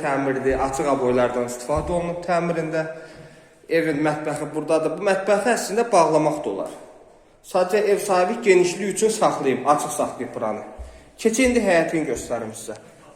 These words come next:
Xırdalanda girişdədir, Xırdalan qruqunda. Bax,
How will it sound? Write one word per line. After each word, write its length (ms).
Xırdalanda 480
girişdədir, 680
Xırdalan 400
qruqunda. 460
Bax, 140